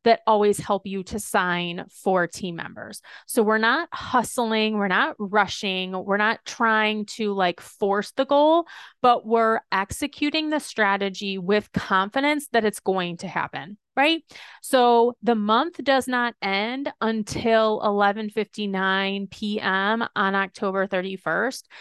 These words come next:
So you are going to keep showing up and executing your strategy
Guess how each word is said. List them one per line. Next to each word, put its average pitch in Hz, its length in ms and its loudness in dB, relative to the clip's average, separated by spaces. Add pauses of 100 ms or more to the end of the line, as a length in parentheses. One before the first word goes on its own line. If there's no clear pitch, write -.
(240)
So 254 180 0
you 226 220 2
are 269 140 2
going 254 240 -2
to 226 180 -8
keep 240 380 -4
showing 214 680 2 (100)
up 208 440 2 (120)
and 220 260 -2 (100)
executing 226 760 -4
your 202 200 -2
strategy 220 960 -2